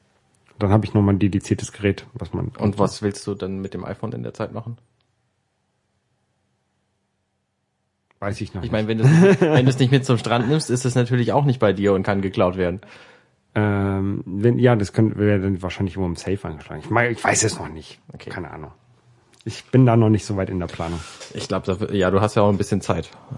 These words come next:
Speaker 2: Ich glaub, ich würd mir sehr viele Gedanken darüber machen, was ich alles mitnehme. Und ich würd wahrscheinlich viel zu viel mitnehmen.
Speaker 1: Ja, ich hab mir schon, ähm, also ich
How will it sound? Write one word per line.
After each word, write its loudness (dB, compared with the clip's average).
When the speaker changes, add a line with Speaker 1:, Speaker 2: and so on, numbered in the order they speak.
Speaker 2:
Ich -6
glaub, 0
ich -2
würd 2
mir 4
sehr 4
viele 0
Gedanken 0
darüber 0
machen, 0
was -2
ich -4
alles -4
mitnehme. 0
Und -2
ich -4
würd 4
wahrscheinlich 0
viel 0
zu -8
viel -2
mitnehmen. -4
Speaker 1:
Ja, 2
ich -6
hab 2
mir 6
schon, 4
ähm, 0
also 0
ich -4